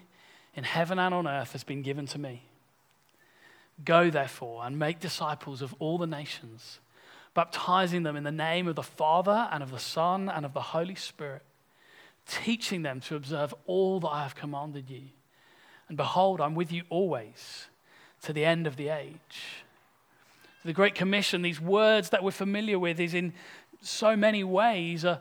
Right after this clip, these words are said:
a repetition of God's original design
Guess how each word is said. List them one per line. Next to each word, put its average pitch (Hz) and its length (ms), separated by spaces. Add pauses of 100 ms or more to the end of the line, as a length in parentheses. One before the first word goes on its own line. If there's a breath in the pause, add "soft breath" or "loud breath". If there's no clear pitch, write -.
(220 loud breath)
a 175 140
repetition 196 840
of 160 400 (360 loud breath)
God's 185 240
original 180 580
design 160 640